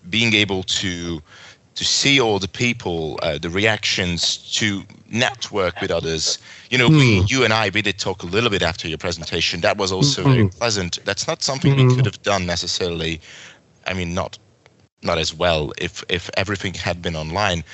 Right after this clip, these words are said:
Speaker 1: So I think it's, it's very much in our veins to be missing these things and, and to have a desire for human connection.
Speaker 2: Yeah, yeah. And the other thing which is interesting is that, ironically enough, when we're doing all these Teams meetings and looking at each other on screens,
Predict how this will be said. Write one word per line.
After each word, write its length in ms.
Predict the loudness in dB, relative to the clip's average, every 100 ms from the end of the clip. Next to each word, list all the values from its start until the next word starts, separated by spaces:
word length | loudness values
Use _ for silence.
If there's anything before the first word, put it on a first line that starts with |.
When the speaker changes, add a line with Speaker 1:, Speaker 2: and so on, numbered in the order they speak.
| -16
Speaker 1:
So 100 | -8
I 20 | -2
think 220 | 0 0
it's, 240 | -2 -4 -4
it's 420 | -4 -2 -4 -6 -12 -10
very 340 | 0 2 4
much 260 | 2 0 0
in 80 | 2
our 160 | 0
veins 400 | 0 0 0 -2
to 100 | -6
be 140 | -4 -2
missing 400 | 0 0 -2 -2
these 240 | -4 -4
things 380 | -4 -4 -4 -6 -10 -20 -20 _
and, 300 | -4 -2 -2
and 160 | -4 -4
to 100 | -4
have 180 | -6 -6
a 40 |
desire 460 | -6 -4 0 0 -2
for 280 | -4 -8 -8
human 300 | -6 -6 -6
connection. 500 | -4 -4 -4 2 6
Speaker 2:
Yeah, 200 | 6 6
yeah. 320 | 6 4 4 2
And 100 | 4
the 80 | 6
other 140 | 6 4
thing 220 | 4 6
which 180 | 6 6
is 120 | 6
interesting 480 | 6 4 4 4 4
is 180 | 4
that, 340 | 4 2 0 -12 _ 2
ironically 680 | 4 6 4 4 2 2 4
enough, 300 | 4 4 4
when 100 | 4
we're 60 | 4
doing 200 | 6 6
all 80 |
these 180 | 4 2
Teams 380 | 4 4 6 4
meetings 420 | 2 2 2 4
and 100 | 6
looking 260 | 4 4 4
at 40 | 4
each 140 | 4
other 200 | 4 4
on 100 | 4
screens, 760 | 4 2 4 4 4 2 0